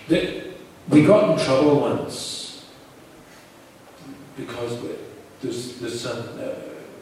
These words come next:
sexual acts are depicted in From Hell in a very frank way.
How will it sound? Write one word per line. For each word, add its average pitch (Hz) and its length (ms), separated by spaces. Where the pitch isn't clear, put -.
sexual - 580
acts - 480
are 113 120
depicted 113 520
in 98 140
From 104 320
Hell 101 340
in - 140
a 101 40
very 104 340
frank - 520
way. 107 460